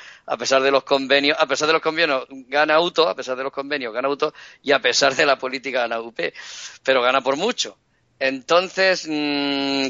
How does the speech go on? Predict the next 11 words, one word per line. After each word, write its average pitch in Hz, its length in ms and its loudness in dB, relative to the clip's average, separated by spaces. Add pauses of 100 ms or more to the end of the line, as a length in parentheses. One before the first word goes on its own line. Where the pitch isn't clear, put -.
claro, 160 340 4
hay 175 220 4
otro 185 240 0
grupo 175 320 0
de 160 100 0
oposición, 160 640 0 (440)
como 92 180 -12
es 107 80 -8
en 120 100 -4
este 117 220 -4
caso 123 500 2